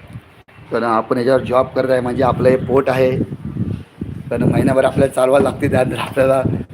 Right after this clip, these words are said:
त्याचं पेमेंट भेटतं, म्हणजे आपल्या घर चालवायला. आणि खरंच सर्वांचं मनापासून खूप खूप धन्यवाद. मी तरी तुमच्या लाईव्हवर आलो नाही, तरी तुम्ही माझ्या लाईव्हवर आवडीने येतात,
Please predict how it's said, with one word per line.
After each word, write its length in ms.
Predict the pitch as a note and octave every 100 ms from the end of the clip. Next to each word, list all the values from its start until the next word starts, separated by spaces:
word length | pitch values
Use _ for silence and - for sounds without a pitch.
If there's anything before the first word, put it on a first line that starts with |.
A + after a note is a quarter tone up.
| - - -
त्याचं 180 | B2 B2+
पेमेंट 400 | B2+ B2+ C#3 B2+
भेटतं, 280 | B2+ -
म्हणजे 180 | B2+ C3
आपल्या 200 | B2 B2+
घर 140 | A#2 A#2+
चालवायला. 540 | B2 B2 B2 B2 B2+ -
आणि 120 | C3 C3
खरंच 200 | C3+ C3
सर्वांचं 360 | B2+ C3 C3+
मनापासून 420 | A#2 B2 B2+ B2+ A#2+
खूप 100 | A#2
खूप 160 | B2+ A2+
धन्यवाद. 440 | A2 A#2 B2 B2+ B2+ - - -
मी 120 | B2
तरी 120 | C3+ C3
तुमच्या 280 | C3+ C3
लाईव्हवर 280 | C3 B2+ C3+
आलो 280 | B2+ C3 C3+
नाही, 260 | C3+ B2+ A2 - - -
तरी 100 | B2+
तुम्ही 220 | C3 C3
माझ्या 200 | B2+ B2+
लाईव्हवर 260 | B2+ B2+ B2+
आवडीने 320 | A#2 C3 B2+
येतात, 200 | B2+